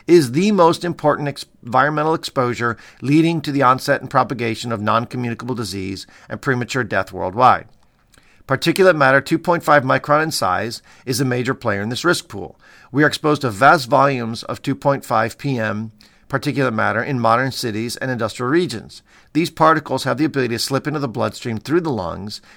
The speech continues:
leading to systemic inflammation whether, wherever those particles decide to deposit, and this will trigger immune reactions. From the article, quote, "Health risks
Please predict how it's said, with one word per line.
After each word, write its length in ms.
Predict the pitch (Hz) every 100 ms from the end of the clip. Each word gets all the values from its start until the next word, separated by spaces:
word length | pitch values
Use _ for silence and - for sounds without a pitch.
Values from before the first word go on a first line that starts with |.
| -
leading 220 | 156 165
to 100 | 135
systemic 480 | 139 - 147 147 147
inflammation 500 | 135 143 135 113 127
whether, 320 | 117 131 -
wherever 680 | 120 110 - 165 156 113 123 - -
those 160 | 135 135
particles 480 | 135 131 131 143 135
decide 380 | 135 113 101
to 60 | 113
deposit, 580 | 127 - 87 80 107 - - _
and 120 | - 127
this 160 | 135
will 80 | 156
trigger 320 | 147 139 120
immune 260 | 127 104 101
reactions. 680 | 117 143 139 - - - _ _ _ _ _ _ _ _ _ _ _ _ -
From 160 | - 131
the 140 | 151
article, 400 | 151 113 - - _ _ _
quote, 320 | - 143 131 - - _ _
"Health 260 | 156 185 -
risks 400 | 143 143 -